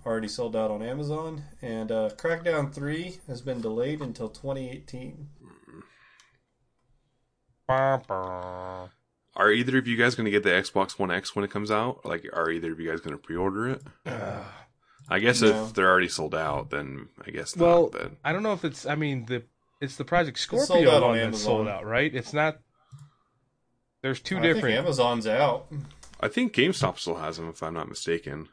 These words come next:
Speaker 2: So
Speaker 1: I'll probably wait. I usually don't buy a console at launch, just in case.
Speaker 3: Yeah.
Speaker 2: I'm, you know, I, at this point, I don't see the benefit.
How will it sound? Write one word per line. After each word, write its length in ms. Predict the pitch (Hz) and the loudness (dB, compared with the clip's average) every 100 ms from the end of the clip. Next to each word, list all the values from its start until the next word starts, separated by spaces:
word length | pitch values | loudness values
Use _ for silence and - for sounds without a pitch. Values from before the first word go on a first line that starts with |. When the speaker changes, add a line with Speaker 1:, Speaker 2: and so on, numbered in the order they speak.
| _ _ _ _ _ | _ _ _ _ _
Speaker 2:
So 160 | - 95 | -14 -6
Speaker 1:
I'll 200 | 135 131 | -2 2
probably 320 | 151 139 123 | 2 2 2
wait. 320 | 123 123 147 | 4 4 2
I 60 | 135 | -2
usually 320 | 131 120 123 | -2 -2 -2
don't 160 | 113 117 | -2 0
buy 180 | 113 113 | 0 0
a 40 | |
console 460 | 123 117 113 113 110 | -2 -4 -4 -4 -4
at 140 | 131 | -4
launch, 400 | 117 113 113 - | -4 -4 -6 -10
just 220 | 127 117 131 | -14 -14 -12
in 80 | 113 | -8
case. 420 | 117 120 - - - - - | -6 -6 -10 -18 -20 -10 -2
Speaker 3:
Yeah. 240 | 87 82 - | 0 0 0
Speaker 2:
I'm, 220 | 123 131 - _ _ _ - 92 92 - - _ | 0 0 -4 _ _ _ -20 -20 -20 -20 -20 _
you 140 | 120 110 | -8 -4
know, 240 | 110 104 - | -4 -4 -6
I, 180 | 131 - - _ _ _ _ _ _ _ _ - | -6 -6 -10 _ _ _ _ _ _ _ _ -6
at 140 | 139 | -4
this 160 | 180 175 | -2 -4
point, 260 | - 180 151 | 0 2 2
I 60 | |
don't 180 | 143 131 | 2 -2
see 120 | 139 | -4
the 100 | 120 | -4
benefit. 560 | 110 113 117 123 120 | -2 -2 -2 -2 -4